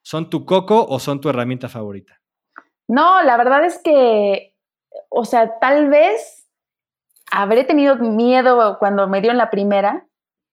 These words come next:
Speaker 2: y eso porque son miedos heredados de que ves que la gente sufre, ¿no? Con,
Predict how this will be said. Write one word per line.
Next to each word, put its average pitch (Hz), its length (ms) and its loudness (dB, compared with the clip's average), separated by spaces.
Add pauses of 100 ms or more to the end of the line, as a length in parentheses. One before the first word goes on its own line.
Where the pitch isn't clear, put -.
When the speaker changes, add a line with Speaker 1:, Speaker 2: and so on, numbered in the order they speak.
(420)
Speaker 2:
y 240 200 2
eso 247 180 -2
porque 254 200 -4
son 240 260 2
miedos 247 320 2
heredados 214 480 0
de 214 100 -2
que 202 120 -2
ves 202 180 -2
que 233 80 -2
la 208 120 0
gente 208 340 -4
sufre, 208 420 -6
¿no? 196 200 -4
Con, 185 280 -6